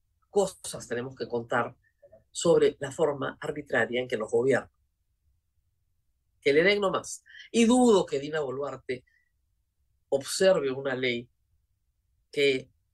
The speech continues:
amedrenta a la prensa, porque ella es tributaria del Congreso. Así que así estamos. Mientras esto sucede, el día viernes en la noche,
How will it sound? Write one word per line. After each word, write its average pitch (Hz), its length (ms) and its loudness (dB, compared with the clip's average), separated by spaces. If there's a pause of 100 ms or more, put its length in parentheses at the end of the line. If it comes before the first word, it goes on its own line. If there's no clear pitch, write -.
(100)
amedrenta 135 680 -2
a - 20 -6
la 110 120 -6
prensa, 117 560 -6 (560)
porque 185 260 -4
ella 247 180 2
es 247 420 0 (140)
tributaria 202 540 -2
del 240 100 0
Congreso. 240 680 -4 (1800)
Así - 240 -8
que 226 80 -4
así 220 180 -2
estamos. - 640 -6 (440)
Mientras 262 560 2
esto 392 320 -2
sucede, 226 800 -2 (560)
el 160 120 -4
día 226 200 2
viernes 214 500 0
en 143 220 -2
la 117 100 -4
noche, 135 480 -2